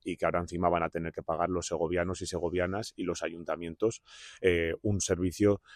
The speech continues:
que no se presta de una manera óptima por parte de la Diputación Provincial, que es quien tiene la competencia de,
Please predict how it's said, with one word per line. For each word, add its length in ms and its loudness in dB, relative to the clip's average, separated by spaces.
que 160 2
no 100 4
se 160 2
presta 360 2
de 80 2
una 240 0
manera 340 2
óptima 300 -6
por 160 -14
parte 260 -8
de 80 -4
la 100 -4
Diputación 680 -8
Provincial, 440 -2
que 120 -2
es 80 -8
quien 140 -10
tiene 200 -4
la 100 -2
competencia 640 -8
de, 180 -10